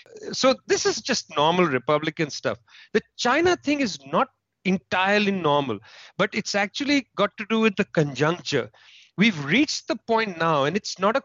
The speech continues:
coincidence, Doug, that last year, for the first time, uh, two significant things, uh, were detected. One is, for the first time, Chinese scientists, so scientists based in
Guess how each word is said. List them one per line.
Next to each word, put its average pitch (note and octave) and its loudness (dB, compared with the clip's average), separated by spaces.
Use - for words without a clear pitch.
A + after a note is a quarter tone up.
coincidence, G#3 0
Doug, E3 -2
that D#3+ -2
last D#3 0
year, D#3 4
for D3+ -8
the C#3+ -8
first G3+ 0
time, C3 -2
uh, D#3+ 2
two C#4 2
significant A3 0
things, G#3 2
uh, E3 4
were F3 2
detected. C#3 -4
One A#3+ 2
is, D4+ 0
for - -2
the F#3+ 0
first - 0
time, C#3+ -2
Chinese G#3 2
scientists, E3+ -2
so E3 -6
scientists G#3 0
based G3+ 0
in F3+ -10